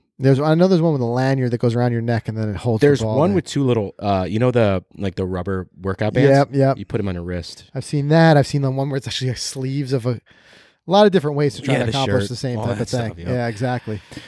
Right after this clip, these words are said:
Speaker 1: But tell you what, Mike, let's do a word from our other sponsors, and then we're gonna dive into talking about this idea of how do you know when you're swinging too hard.
Speaker 2: Yeah,
Speaker 1: Yeah.
Speaker 2: absolutely. So big thanks to Golf Tech. I mean, we love working with these guys. Hundred ninety-five locations in the United States. I mean, there's probably one near you.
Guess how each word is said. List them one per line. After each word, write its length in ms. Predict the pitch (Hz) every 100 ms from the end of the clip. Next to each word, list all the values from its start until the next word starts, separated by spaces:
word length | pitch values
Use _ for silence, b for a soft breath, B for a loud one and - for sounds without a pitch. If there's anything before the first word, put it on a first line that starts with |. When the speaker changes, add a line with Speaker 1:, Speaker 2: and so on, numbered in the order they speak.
| B
Speaker 1:
But 100 | 151
tell 80 | 233
you 40 |
what, 120 | 214 165
Mike, 140 | 160
let's 140 | 180 -
do 160 | 226
a 100 | 196
word 280 | 196 175 180
from 220 | - 170
our 220 | 156 160
other 180 | 156 151
sponsors, 440 | - 151 151 175 147
and 80 |
then 120 | 143 139
we're 60 |
gonna 140 | 135 131
dive 340 | 127 135 131
into 160 | 127 117
talking 340 | 131 127 139
about 220 | 117 117
this 140 | 117 117
idea 260 | 113 131
of 60 | 113
how 200 | 92 123
do 60 | 135
you 120 | 131
know 260 | 104 113 123
when 140 | 107
you're 100 | 92
swinging 360 | - 120 123 -
too 180 | 151
hard. 320 | 147 135 185 110
Speaker 2:
Yeah, 240 | 113 139 -
Speaker 1:
Yeah. 60 |
Speaker 2:
absolutely. 500 | 123 135 120 143 107
So 140 | 92 131
big 160 | 202 -
thanks 180 | 208 -
to 60 |
Golf 280 | 139 123 135
Tech. 220 | 135 120
I 40 | 117
mean, 100 | 120
we 80 |
love 200 | 151 135
working 240 | 117 113 113
with 120 | 110
these 220 | 110 104
guys. 340 | 113 110 110 104
Hundred 240 | 123 127
ninety-five 440 | 113 113 117 107 104
locations 480 | 101 113 95 98
in 80 | 101
the 80 | 98
United 520 | 95 107 98 107 110
States. 460 | - - 107 104 -
I 80 | -
mean, 140 | 107 104
there's 120 | 95
probably 520 | - 101 110 123 135
one 280 | 117 131 127
near 200 | 131 135
you. 320 | 120 156 180